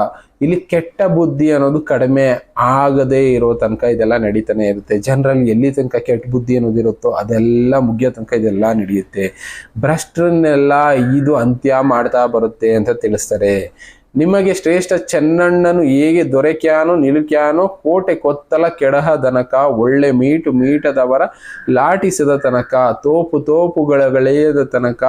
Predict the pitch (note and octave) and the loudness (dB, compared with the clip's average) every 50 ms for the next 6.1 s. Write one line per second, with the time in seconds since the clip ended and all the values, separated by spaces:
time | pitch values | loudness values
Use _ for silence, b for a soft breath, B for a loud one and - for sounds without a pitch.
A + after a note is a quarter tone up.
0 | D#3+ - - B B B B B B A#2 A#2 C#3 C#3 D#3+ F3 F3+ F3+ F3 F3 F#3 | 0 -2 -4 B B B B B B -4 -2 0 2 2 2 2 2 2 2 0
1 | F3 - F#3 F3+ - F#3+ E3 C#3 C3+ C#3+ D#3+ F3+ G3+ G3 - F#3+ F#3 G3 F#3+ - | 0 0 -2 -2 -2 0 0 2 2 2 2 0 0 0 0 0 0 0 0 -2
2 | - F3 E3 E3+ E3 E3+ G3 A3+ A3 B B B B B - - - E3 D3+ D#3+ | -2 0 0 0 2 0 0 -2 -2 B B B B B -12 -6 -2 0 0 2
3 | E3+ F#3 F#3 F3+ E3+ D#3+ D3+ C#3+ C#3 C3+ C3+ - C#3 C#3 C#3 C#3 C3 A#2 G#2 G#2+ | 2 2 2 2 2 2 2 2 0 0 0 0 0 2 2 2 2 0 0 -2
4 | A2 A2 - _ _ - C3 B2+ B2 B2+ C#3 C#3 C3+ C3 C3 C3 B2 B2 A#2+ B2 | -6 -8 -12 _ _ -4 -2 0 2 2 2 2 2 2 2 2 2 2 0 0
5 | B2 C3+ B2 A#2+ - - - - D#3+ E3+ F3+ F3+ F3+ F#3 E3+ E3 F#3+ F3+ - - | 0 0 0 0 -2 -4 -4 -2 0 0 0 0 0 -2 -2 -2 -2 -4 -4 -6
6 | - | -14